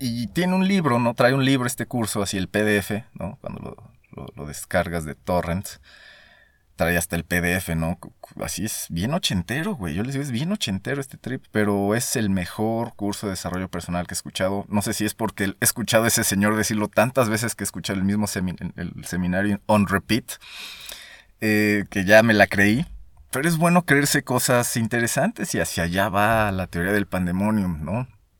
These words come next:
Eh, pero bueno, bueno, todo, todo esto tiene, es parte de un plan, güey. Ustedes, tranqui, tranqui. No, no, no, esto no se va a volver un culto tampoco, ¿eh? Yo creo que, eh,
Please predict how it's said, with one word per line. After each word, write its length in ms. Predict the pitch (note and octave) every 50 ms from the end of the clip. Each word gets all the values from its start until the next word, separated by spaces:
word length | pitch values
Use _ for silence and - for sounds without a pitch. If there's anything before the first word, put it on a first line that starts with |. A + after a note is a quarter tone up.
| _ _ _ _ _ _ _ _ _ _ - - - - - -
Eh, 300 | D#2+ D#2 D#2 D2 C2+ -
pero 140 | - C2+ C#2
bueno, 260 | D#2 - D#2+ D#2 -
bueno, 160 | - - - -
todo, 160 | - D2+ B1 -
todo 200 | - - E2 G2+
esto 200 | G#2+ - G#2 -
tiene, 180 | G#2+ G#2 F#2+
es 160 | F#2 - -
parte 340 | - - F#2+ F#2+ F#2 - G#2
de 60 | G2+
un 100 | G#2 G#2
plan, 320 | G2 - F#2+ F#2 F#2 F2+ E2
güey. 120 | D2+ D#2
Ustedes, 400 | D2+ - - F2+ F#2+ F#2+ - - - - - - - - - - - -
tranqui, 400 | - E2+ F2 F#2 F#2 - - -
tranqui. 440 | - D#2+ F2 F2 F2+ - - - - - - - - - - - - - - -
No, 140 | - G2 G2+
no, 140 | G#2 A2+ - -
no, 200 | G#2 A2+ B2+ B2+
esto 180 | C#3 - - E3
no 80 | E3+
se 120 | E3 - E3+
va 60 | E3+
a 20 |
volver 260 | E3+ E3+ D#3+ D#3+ D#3+
un 80 | D#3+ E3
culto 320 | - D3+ D3+ C#3 - C3
tampoco, 560 | - - G#2 G#2+ G2 - C#3+ C#3+ G2+ - G2 G2
¿eh? 180 | G#2 B2 C#3 A2
Yo 120 | G#2+ A2+
creo 160 | - C3 A#2
que, 200 | - B2+ A2+ G#2
eh, 220 | G2+ - D#2 E2